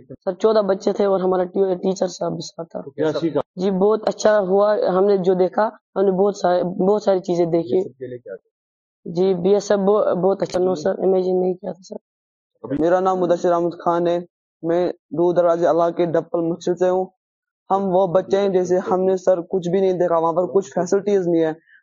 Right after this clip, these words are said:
Speaker 2: وہاں پر نیٹ ورک بھی کچھ نہیں ہے سر۔ ہمارے اسکول میں بہت فیسلٹیز ہے، وہ بارڈر،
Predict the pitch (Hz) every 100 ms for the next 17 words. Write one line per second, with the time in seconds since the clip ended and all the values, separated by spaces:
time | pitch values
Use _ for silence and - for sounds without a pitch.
0 | _ 175 185 180 190 165 - - 185 185
1 | 196 208 190 190 185 170 180 175 170 170
2 | 175 180 185 190 190 190 190 180 180 170
3 | _ _ 156 185 185 185 185 190 185 175
4 | 175 165 156 170 165 180